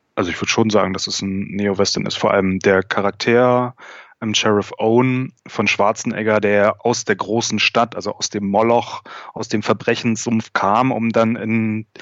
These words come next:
in seine idyllische alte Heimat, in das ländliche Gebiet sich zurückzuziehen. Am Anfang hat er auch Urlaub und dann sitzt er da auf der Veranda und sieht einfach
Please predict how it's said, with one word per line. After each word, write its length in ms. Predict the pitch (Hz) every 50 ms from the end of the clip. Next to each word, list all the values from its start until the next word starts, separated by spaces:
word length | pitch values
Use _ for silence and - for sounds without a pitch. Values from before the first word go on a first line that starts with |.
| - - - - - - - -
in 80 | 127
seine 220 | 117 123 113 120 120
idyllische 480 | 123 113 131 127 135 143 139 - 139
alte 300 | 120 123 123 - 131 113
Heimat, 520 | 110 113 120 131 143 143 139 135 139 135 -
in 140 | - 123 123
das 140 | 123 117
ländliche 420 | 120 117 123 123 - 135 - - 127
Gebiet 320 | 117 113 117 123 127 123
sich 220 | - - 120 - -
zurückzuziehen. 720 | - 120 123 135 127 - - 131 - - - 131 131 123
Am 120 | 113 104
Anfang 260 | 110 113 - - 117 107
hat 120 | 113 -
er 120 | 101 104
auch 120 | 107 - -
Urlaub 640 | - 117 123 127 123 120 117 113 117 120 117 -
und 120 | 160 101 -
dann 120 | 104 104
sitzt 220 | 104 104 107 - -
er 60 | 113
da 80 | 104 98
auf 120 | - -
der 160 | - 110 101
Veranda 500 | 92 101 92 92 95 110 120 123 113 113 110
und 120 | 104 101
sieht 180 | - 117 98 107
einfach 280 | 104 - 104 - -